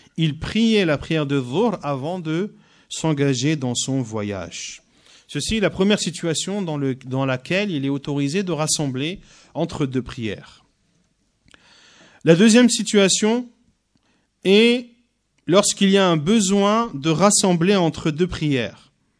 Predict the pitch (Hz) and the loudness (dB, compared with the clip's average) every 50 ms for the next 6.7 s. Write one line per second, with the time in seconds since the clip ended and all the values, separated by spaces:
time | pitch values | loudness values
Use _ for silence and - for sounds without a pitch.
0 | _ _ _ _ _ _ _ _ _ _ _ _ _ _ _ _ _ _ _ _ | _ _ _ _ _ _ _ _ _ _ _ _ _ _ _ _ _ _ _ _
1 | _ _ _ _ _ _ _ _ _ - 139 156 190 196 - - - - 208 196 | _ _ _ _ _ _ _ _ _ 0 4 4 4 4 2 -2 -4 0 4 6
2 | 196 190 175 180 - 214 214 196 160 151 156 160 165 165 151 - 226 226 196 202 | 6 6 6 4 2 0 0 0 0 0 2 2 2 0 2 2 2 4 4 4
3 | 202 190 - - 208 190 185 170 175 180 190 202 226 254 240 240 - _ _ _ | 4 4 2 2 2 2 2 2 2 2 2 4 2 2 0 -4 -8 _ _ _
4 | _ _ _ - 170 170 170 - 175 170 160 160 - 196 202 190 - - - 196 | _ _ _ 0 0 0 0 0 -2 -2 -2 -2 0 0 0 0 -2 -2 -2 0
5 | 208 220 240 262 247 247 - - - - 175 190 202 208 208 185 151 160 214 208 | 2 2 2 2 0 -2 -8 -12 -4 -2 2 4 4 6 4 4 4 2 -2 0
6 | - 226 202 214 - 185 175 180 - 135 113 98 - | 0 -2 -2 0 0 -2 -2 -2 -4 -8 -8 -8 -10